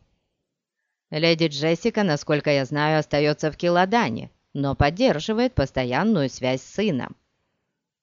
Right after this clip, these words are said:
«Шлюха, предательница»,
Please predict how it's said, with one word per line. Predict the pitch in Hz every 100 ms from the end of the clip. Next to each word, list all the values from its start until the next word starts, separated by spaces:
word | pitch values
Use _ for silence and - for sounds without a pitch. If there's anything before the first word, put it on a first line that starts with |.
| _
«Шлюха, | - - 202 208 - 135 131 _ _ _ _ _ -
предательница», | 160 156 151 120 135 123 123 - -